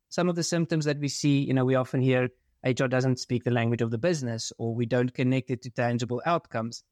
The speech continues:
Those things change when you start understanding what it is that people are looking for on that side. And it's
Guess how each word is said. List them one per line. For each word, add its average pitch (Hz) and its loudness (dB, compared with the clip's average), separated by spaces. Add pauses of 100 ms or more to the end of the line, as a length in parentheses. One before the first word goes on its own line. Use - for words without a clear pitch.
Those 202 0
things 220 0
change 160 0
when 143 2
you 139 2
start 135 0
understanding 135 0
what 127 2
it 135 0
is 131 0
that 127 -6
people 127 0
are 120 2
looking 120 -2
for 120 -2
on 113 2
that 113 -2
side. 92 -10
And 131 -4
it's - -8